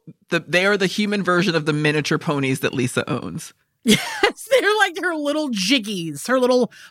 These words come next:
Speaker 2: her little dogs that she dresses up in tuxedos and tra-, traipse-,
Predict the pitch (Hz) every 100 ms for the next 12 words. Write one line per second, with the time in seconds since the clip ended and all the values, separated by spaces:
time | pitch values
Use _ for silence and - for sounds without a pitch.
0 | _ - 226 262 254 220 220 202 185 -
1 | 202 - 190 226 - 214 233 202 220 -
2 | 214 170 139 135 - _ _ _ _ _
3 | _ _ _ _ _ - 226 196 180 -
4 | 269 233 - 302 269 190 302